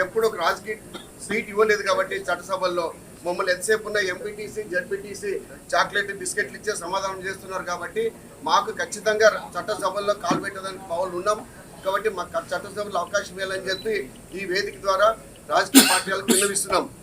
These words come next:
అదేవిధంగా ముఖ్యంగా ఏమంటే ఇక్కడ తాలూకాలో వెనుకబడిన ప్రాంతం ప్రధానమైన సమస్యలు ఉన్నాయి.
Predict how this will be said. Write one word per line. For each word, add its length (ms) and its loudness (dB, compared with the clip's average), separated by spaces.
అదేవిధంగా 680 6
ముఖ్యంగా 400 0
ఏమంటే 340 2
ఇక్కడ 180 -4
తాలూకాలో 640 -2
వెనుకబడిన 440 -4
ప్రాంతం 400 0
ప్రధానమైన 540 -2
సమస్యలు 460 -4
ఉన్నాయి. 300 0